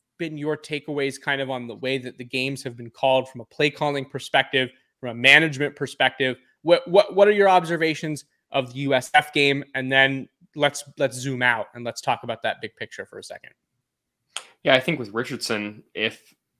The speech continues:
Speaker 2: Florida is going to continue to shoot down the indication that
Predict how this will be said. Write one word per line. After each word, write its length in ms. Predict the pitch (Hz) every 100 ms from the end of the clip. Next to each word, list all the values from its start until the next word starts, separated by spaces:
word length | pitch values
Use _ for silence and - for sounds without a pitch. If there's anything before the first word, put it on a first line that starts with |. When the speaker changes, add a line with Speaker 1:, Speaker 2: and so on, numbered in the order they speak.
| _
Speaker 2:
Florida 400 | _ 127 135 143
is 180 | 113 117
going 200 | 120 120
to 60 | 104
continue 420 | 110 - 127 117
to 80 | 107
shoot 380 | - - 120
down 460 | 123 113 113 107 107 _ _ _ _ _
the 140 | 120 104
indication 720 | 117 110 120 117 120 104 -
that 280 | 104 98